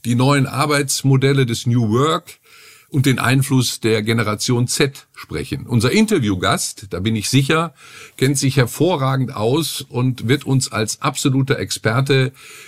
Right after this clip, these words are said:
sicher bei der Betrachtung des Jobmarkts zu manchen Erkenntnissen verhelfen.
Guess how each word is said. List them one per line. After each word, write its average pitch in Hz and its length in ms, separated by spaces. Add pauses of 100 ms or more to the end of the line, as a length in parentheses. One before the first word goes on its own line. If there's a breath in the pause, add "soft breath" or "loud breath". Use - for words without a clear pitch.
sicher 139 380
bei 131 100
der 117 140
Betrachtung 127 580
des 104 240
Jobmarkts 117 720
zu - 160
manchen 135 460
Erkenntnissen 82 640
verhelfen. - 560